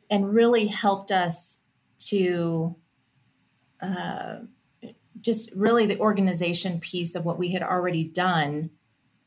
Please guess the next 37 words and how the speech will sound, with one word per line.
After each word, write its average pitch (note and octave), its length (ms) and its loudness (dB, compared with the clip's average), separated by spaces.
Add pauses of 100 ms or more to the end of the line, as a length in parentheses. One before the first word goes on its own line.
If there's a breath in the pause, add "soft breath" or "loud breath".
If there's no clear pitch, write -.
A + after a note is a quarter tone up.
(200)
was F#3+ 340 2 (120)
what F#3+ 600 0 (1500)
it, G#3+ 280 -2
it - 220 -2
was G3+ 160 2
actually G3 300 2
very G3 180 4
simple. F#3+ 720 2
And F3+ 200 2
the, F3 200 2
the F#3+ 80 -2
company F#3 340 0
that F3 160 -2
we F3 260 0
worked F#3+ 400 -2
with F3+ 360 -2
was E3+ 360 -2 (480)
phenomenal F#3 600 6
as E3 100 -2
far F3 220 -2
as E3+ 240 -2
connecting F3+ 460 -4
us E3+ 180 -4
with F3+ 100 -6
the F3 80 -8
people F#3 260 -6
that E3+ 120 -2
we F3 80 -4
needed F3 280 -2
to E3 420 -2 (360 soft breath)
talk G#3+ 300 0
to. G3 180 2
The F3+ 100 2
legal F#3 380 0
department F3 560 -2
was F3 240 -4
fantastic. E3+ 880 -2